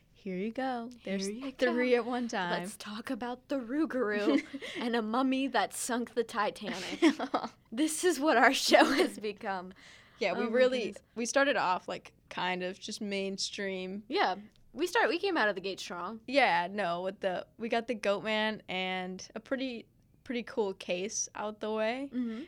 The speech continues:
Speaker 1: And then the next time we're like, "Let's talk about myths and also crazy conspiracies
Speaker 2: <laughs>
Speaker 1: about the Titanic."
Speaker 2: We lured you in with a false sense of security.
Speaker 1: Yeah,
Speaker 2: And
Speaker 1: and
Speaker 2: now
Speaker 1: then
Speaker 2: that we
Speaker 1: we
Speaker 2: have
Speaker 1: just
Speaker 2: you here.
Speaker 1: threw something at the wall. <laughs>
Speaker 2: And the next episode's gonna be,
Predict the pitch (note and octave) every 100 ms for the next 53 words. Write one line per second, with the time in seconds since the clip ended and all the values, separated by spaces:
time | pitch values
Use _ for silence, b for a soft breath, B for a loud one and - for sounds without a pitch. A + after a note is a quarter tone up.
0 | - A3+ A3+ A3 G#3 G#3 - A3+ A3 G#3+
1 | G3+ C4+ F#3+ F#3+ - G#3 G#3 G#3+ G#3+ G3
2 | F3+ - _ _ F#3+ F#3 F#3 A3+ - -
3 | - - F3+ F3+ - F3+ F#3 - G3+ F#3
4 | - F#3+ F3 F3 E3 F3 - F3 E3 D#4
5 | G#3+ G#3+ - C#4 - - F3+ E3+ F3 C3+
6 | A2+ A2 - - B3+ A3 G3+ A3+ B3+ G#3+
7 | G#3+ G#3+ A#3 - G3+ F#3+ A3 A3+ A3+ -
8 | - - G3 F#3 A#3 B3+ C4 A#3 A3+ E3+
9 | G#3 A3+ G3 A#3+ A#3 A3+ G3 F#3+ G#3 G3+
10 | G#3+ G#3 B3 A#3+ A#3 B3 - G3 F3+ F3+
11 | F3+ E3+ E3 - F3 E3 D#3+ G#2 C#4 -
12 | - B3+ A3+ G3 G#3 B3+ C4+ D#4 C#4+ -
13 | G3+ F3